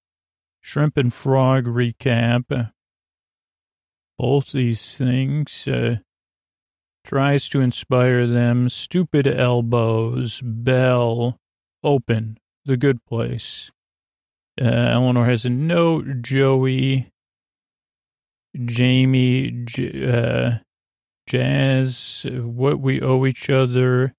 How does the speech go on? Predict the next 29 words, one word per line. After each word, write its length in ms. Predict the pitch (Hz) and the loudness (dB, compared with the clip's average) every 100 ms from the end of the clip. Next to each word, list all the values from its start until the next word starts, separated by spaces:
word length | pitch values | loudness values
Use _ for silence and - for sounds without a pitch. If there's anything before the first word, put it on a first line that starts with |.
| _ _ _ _ _ | _ _ _ _ _
G 260 | - 151 156 | -6 -2 0
D 360 | 147 135 139 135 | 0 0 0 0
equals 360 | - 127 117 | -2 -2 -2
soup, 480 | - - 127 160 - | -4 -2 0 0 -4
question 480 | 185 185 190 - 190 | -2 0 0 -2 0
mark, 420 | 190 190 185 - | 0 2 0 -4
Umbrella 800 | 131 131 120 120 135 139 131 127 | -4 -2 -2 0 2 2 2 0
Alley 680 | 131 127 131 131 135 131 131 | 0 0 2 2 4 4 2
sign, 880 | - - 135 131 131 135 135 135 127 _ _ _ _ _ _ _ _ _ _ _ _ _ _ | -2 0 2 2 2 2 2 0 -2 _ _ _ _ _ _ _ _ _ _ _ _ _ _
Ni-, 360 | 139 135 151 156 | -2 2 4 2
Nina 460 | 147 139 147 151 131 | 2 2 2 2 2
and 300 | 120 117 117 | 2 0 0
Bart, 460 | 123 147 170 - | 2 2 0 -2
or 80 | 120 | -4
Borf, 640 | 117 123 139 185 - - 170 | -2 0 2 2 -2 -14 -6
uh, 400 | 139 131 - 123 | -2 -2 -4 -6
I 80 | |
think 160 | 131 170 | -4 -2
it 40 | |
was 120 | 127 110 | -2 -2
Borf. 680 | 117 120 151 117 - - _ _ _ _ _ _ _ _ _ _ _ _ _ _ _ | -4 0 2 0 -2 -18 _ _ _ _ _ _ _ _ _ _ _ _ _ _ _
I 60 | 147 | 0
think 140 | 190 | 0
it's 120 | 139 | 0
Bart, 480 | - 120 120 131 120 | -4 -2 2 2 0
Nina 340 | 123 127 143 135 | -2 0 0 0
and 180 | 120 | 0
Bart, 260 | 113 123 143 | 0 0 0
maybe? 560 | 135 156 151 160 139 | -2 -2 -2 -2 -2